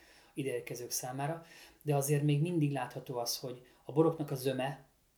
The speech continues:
még mindig a, a nyári három-négy-öt hónapban fogy el. És mivel akkor fogy el a boroknak a zöme, akkor olyan borokat kell a balatoni borászoknak készíteni, ami, amik akkor kedveltek. Tehát nyáron nagyon nehéz egy,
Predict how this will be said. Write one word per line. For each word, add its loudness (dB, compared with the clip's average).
még -4
mindig 4
a, -4
a -8
nyári -8
három-négy-öt -10
hónapban -12
fogy -10
el. -10
És -4
mivel -2
akkor 0
fogy -4
el -2
a -8
boroknak -6
a -10
zöme, -2
akkor -6
olyan 0
borokat -6
kell -8
a -6
balatoni -6
borászoknak -8
készíteni, -4
ami, -8
amik -8
akkor 0
kedveltek. -12
Tehát -10
nyáron 2
nagyon 2
nehéz -2
egy, -8